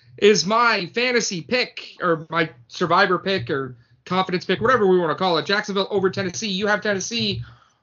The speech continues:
Why do you believe that Ryan Tannehill is gonna beat the Jacksonville Jaguars?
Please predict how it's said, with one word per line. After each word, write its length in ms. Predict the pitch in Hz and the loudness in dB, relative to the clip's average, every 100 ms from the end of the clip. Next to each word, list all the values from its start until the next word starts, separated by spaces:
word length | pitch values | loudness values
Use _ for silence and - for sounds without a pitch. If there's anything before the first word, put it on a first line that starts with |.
| _ _ _ _ | _ _ _ _
Why 360 | 170 226 262 180 | 2 4 2 0
do 120 | 220 | -6
you 100 | 214 | -6
believe 680 | 196 180 269 262 196 160 160 180 | -6 -6 -8 -6 -6 -8 -10 -8
that 220 | 175 180 | -8 -6
Ryan 360 | 170 240 277 220 | -4 -2 -2 -4
Tannehill 640 | 240 233 226 165 143 139 | -4 -2 0 0 0 0
is 160 | 160 143 | -6 -4
gonna 160 | 170 151 | -4 -2
beat 460 | 247 247 - - - _ _ _ _ _ | -2 -4 -4 -14 -16 _ _ _ _ _
the 80 | 151 | 2
Jacksonville 380 | 202 - 170 | 2 2 -2
Jaguars? 640 | 170 151 135 120 - - | 0 0 0 -6 -10 -18